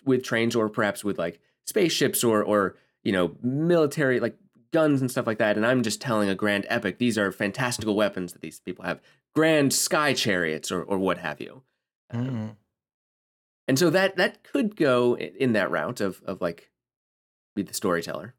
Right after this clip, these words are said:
Speaker 2: Are you, is this gonna be a unique game? Uh, do you care about being able to create it and then send it to all of those other lord friends or whatever? Or, or is this gonna be,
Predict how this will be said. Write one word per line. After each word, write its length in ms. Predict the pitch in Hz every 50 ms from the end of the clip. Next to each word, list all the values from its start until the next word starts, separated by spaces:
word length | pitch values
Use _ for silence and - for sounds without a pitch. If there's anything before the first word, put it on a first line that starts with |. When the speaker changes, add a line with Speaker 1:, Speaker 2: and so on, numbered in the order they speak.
| _ _ _ _ _ _ _ _ _ _ _ _ -
Speaker 2:
Are 60 | 139
you, 260 | 135 143 175 180 190 185
is 100 | 151 131
this 140 | 180 180 180
gonna 160 | - 180 160
be 100 | 156 151
a 20 | 143
unique 600 | 135 131 123 123 127 123 123 123 131 127 - - 135
game? 400 | 127 120 117 104 95 95 98 107
Uh, 180 | 117 120 123 151
do 140 | 131 135 147
you 100 | 151 147
care 320 | - - 165 151 143 139
about 440 | 127 123 131 127 127 123 123 127 127
being 260 | 120 127 123 120 120
able 240 | 117 117 110 113 113
to 120 | - -
create 640 | - - - - 143 131 127 123 123 123 123 - -
it 200 | 120 117 123 123
and 180 | 123 113 110 107
then 340 | 107 104 107 107 107 104 104 - - _ _ _ _ _ _ -
send 300 | - - - 151 143 131
it 140 | 135 139 -
to 80 | 147 139
all 200 | 127 123 123 120
of 60 | 117
those 140 | 123 120 123
other 280 | 123 117 120 117 113
lord 360 | 113 117 123 123 120 117 113
friends 600 | - - - 127 110 110 104 101 101 101 92 - -
or 160 | 135 120 107
whatever? 440 | 101 101 101 98 98 98 101 107 - -
Or, 220 | 123 110 113 113 -
or 120 | 120 113
is 80 | 117 107
this 140 | 123 113 -
gonna 180 | - 127 113
be, 280 | 107 113 107 107 101